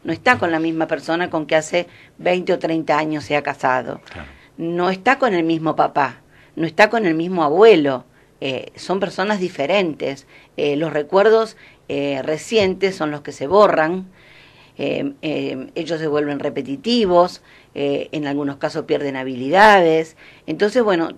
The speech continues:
Speaker 1: todo eso es muy difícil para la familia, porque la familia no lo logra entender.
Speaker 2: Claro. Eh, Lili, eh, primero se pierden los recuerdos, eh, después, eh, se pierde, mm, digo, se pierde la memoria.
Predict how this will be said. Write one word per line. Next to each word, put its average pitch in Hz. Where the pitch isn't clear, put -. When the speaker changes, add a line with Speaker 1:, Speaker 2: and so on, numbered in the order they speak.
Speaker 1:
todo 262
eso 175
es 185
muy 220
difícil 151
para 147
la 143
familia, 135
porque 156
la 175
familia 202
no 208
lo 220
logra 240
entender. 147
Speaker 2:
Claro. 76
Eh, 135
Lili, 131
eh, 107
primero 143
se 143
pierden 127
los 98
recuerdos, 90
eh, 92
después, 131
eh, 92
se -
pierde, 113
mm, 95
digo, 98
se -
pierde 101
la 92
memoria. 95